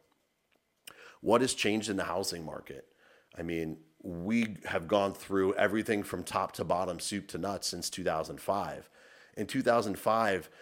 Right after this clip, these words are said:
we had incredible fluctuations in market statistics.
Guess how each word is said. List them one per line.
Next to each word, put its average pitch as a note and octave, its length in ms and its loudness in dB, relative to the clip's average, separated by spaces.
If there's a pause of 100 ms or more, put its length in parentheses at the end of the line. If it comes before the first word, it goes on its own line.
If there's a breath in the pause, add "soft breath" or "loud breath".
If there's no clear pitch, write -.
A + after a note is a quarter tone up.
(180 loud breath)
we A2 220 0
had G2+ 420 2
incredible G#2 680 4
fluctuations F2+ 840 0
in E2+ 80 -4
market E2+ 340 -2
statistics. - 840 -8